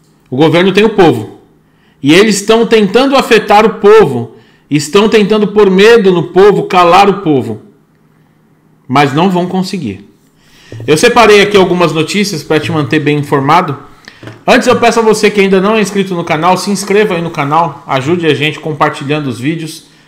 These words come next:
é, acione o sininho, porque é muito importante pra você receber as notificações de novos vídeos. E deixe o seu like pra aumentar o engajamento do canal, comentários também ajudam muito.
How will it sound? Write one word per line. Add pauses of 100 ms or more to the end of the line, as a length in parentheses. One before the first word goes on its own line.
(120)
é,
acione
o
sininho,
porque
é
muito
importante
pra
você
receber
as
notificações (420)
de
novos
vídeos. (500)
E
deixe
o
seu
like
pra
aumentar
o
engajamento
do
canal,
comentários
também
ajudam
muito.